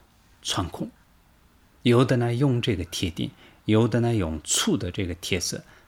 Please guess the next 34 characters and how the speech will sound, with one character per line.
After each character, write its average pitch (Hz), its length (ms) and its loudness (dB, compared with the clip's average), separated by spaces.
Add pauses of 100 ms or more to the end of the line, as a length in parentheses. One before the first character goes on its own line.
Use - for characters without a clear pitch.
(400)
还 143 200 4
有 127 200 6
的 117 120 -2
呢 117 120 0
用 123 320 2
这 110 140 -2
个 90 240 -6 (240)
硬 190 280 8
木 95 200 2
头， - 200 -10 (640)
这 185 120 4
样 113 280 4
算 120 220 0
好 92 200 2
了， 98 140 -4 (160)
后 135 200 4
面 127 200 4
拉 131 200 0
着 90 160 -2
绳 - 360 0
子 - 180 -4 (220)
就 92 140 0
好 - 220 -2
控 80 240 -8
制。 - 160 -14 (1080)
那 165 140 6
么 156 160 4 (240)
有 110 340 6
一 98 180 2
头 101 260 -2
牛 87 560 0 (200)
被 92 320 0
这 110 160 -4
个 85 380 -4